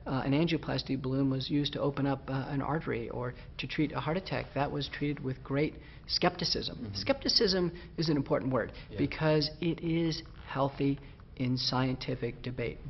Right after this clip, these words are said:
Speaker 1: Virtually every innovation that's come in has been met with enormous skepticism, and then it goes through a vetting process. And that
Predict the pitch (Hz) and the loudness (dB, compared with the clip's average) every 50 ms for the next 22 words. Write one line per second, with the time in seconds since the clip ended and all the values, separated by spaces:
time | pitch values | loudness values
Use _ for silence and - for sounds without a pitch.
0 | - - 151 190 190 - - - 185 165 156 - - - - 151 165 165 190 180 | 2 4 6 6 4 2 0 0 0 0 0 0 -2 -2 0 0 2 4 4 2
1 | - - 160 156 151 143 139 135 135 - - 131 131 131 127 - - - 131 127 | 2 2 2 0 0 2 2 0 0 0 0 -2 -2 -4 -4 -4 -6 -4 -2 0
2 | 123 127 123 123 - - 135 139 131 135 135 139 139 131 127 135 143 139 - 139 | 0 2 0 0 -2 -2 -2 -2 -2 0 0 0 2 4 4 4 4 2 2 0
3 | 139 135 170 160 165 170 170 170 170 170 185 214 247 254 233 208 156 - - - | -2 0 2 2 4 4 4 6 8 8 8 8 8 8 6 6 4 2 2 2
4 | 165 143 143 - - 131 - - 123 120 117 127 143 180 - - - - - - | 2 2 2 2 0 0 0 2 2 0 0 0 0 -2 -2 -4 -10 -12 -14 -12
5 | - - 156 151 147 160 175 196 185 180 - 160 170 180 - - - 151 151 143 | -6 0 2 4 6 6 6 6 4 2 2 2 2 2 0 0 0 0 0 0
6 | - - 160 160 160 156 151 165 196 339 349 285 247 - - - - - - - | 0 -2 -4 -4 -2 0 2 2 4 4 4 2 0 -2 -4 -6 -6 -6 -4 -2
7 | 135 - - 147 151 160 | 0 0 0 0 0 -2